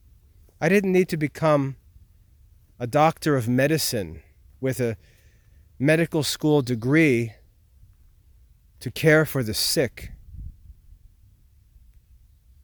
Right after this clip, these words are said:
As far as I know, Mother Teresa wasn't a licensed physician. Mother Teresa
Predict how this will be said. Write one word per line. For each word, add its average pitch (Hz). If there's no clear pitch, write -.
As -
far 170
as 151
I 160
know, 139
Mother 165
Teresa 139
wasn't 143
a 123
licensed 123
physician. 113
Mother 156
Teresa 135